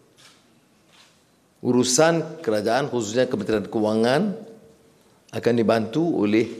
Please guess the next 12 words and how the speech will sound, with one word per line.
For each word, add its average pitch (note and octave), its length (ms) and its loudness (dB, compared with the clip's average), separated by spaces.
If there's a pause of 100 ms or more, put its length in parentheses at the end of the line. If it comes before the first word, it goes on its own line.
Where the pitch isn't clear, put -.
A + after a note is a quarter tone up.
(1120)
beberapa G2+ 640 2 (1120)
penasihat A#2 560 0 (320)
yang G2+ 240 0
tidak G2 320 -2 (800)
akan G2+ 560 -2
mengemil G2+ 400 0
upah. - 160 -6 (800)
Ia G#2+ 160 0
akan G#2+ 160 0
diketuai A2+ 480 2
oleh, A#2 400 0 (1200)
uh, - 80 -6